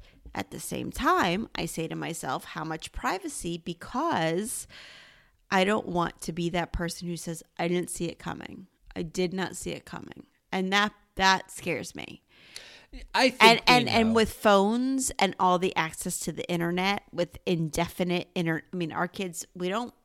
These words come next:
Speaker 1: we don't have parental controls or anything. We don't do
Speaker 2: No,
Speaker 1: any of
Speaker 2: we don't
Speaker 1: that
Speaker 2: do any of that.
Speaker 1: because we don't think they need it. But at the same time, do I wanna be the parent who at, at a certain point is like, "Oh shit,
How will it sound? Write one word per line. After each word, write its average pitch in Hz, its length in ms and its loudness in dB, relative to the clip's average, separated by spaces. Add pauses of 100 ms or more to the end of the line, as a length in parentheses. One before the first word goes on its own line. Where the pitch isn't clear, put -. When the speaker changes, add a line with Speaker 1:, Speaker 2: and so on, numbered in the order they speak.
(500)
Speaker 1:
we 185 80 -6
don't 247 120 -4
have - 180 -10
parental 160 440 -4
controls - 600 -10
or 180 60 -6
anything. 170 340 -6
We 180 100 -2
don't 175 220 -4
do 135 120 -2
Speaker 2:
No, 175 80 2
Speaker 1:
any 180 180 -2
of 147 120 -6
Speaker 2:
we - 20 -6
don't 151 120 2
Speaker 1:
that 180 140 2
Speaker 2:
do 139 100 -4
any 123 200 -6
of 107 80 -6
that. 98 220 -8 (360)
Speaker 1:
because 208 960 0
we 190 120 -2
don't 180 200 -4
think 180 180 -10
they 165 140 -4
need 160 260 -2
it. - 320 -2 (400)
But 196 160 4
at 196 160 -4
the 190 80 -4
same 185 340 -2
time, 208 640 -2
do 190 140 -2
I 180 100 0
wanna 175 220 -2
be 175 100 0
the 180 80 -4
parent 180 380 -4
who 180 160 -4
at, - 160 -8 (100)
at 175 120 -2
a 170 60 -6
certain 170 320 -8
point 170 280 -8
is 156 160 -10
like, 165 360 -4 (160)
"Oh 175 120 -4
shit, - 560 -2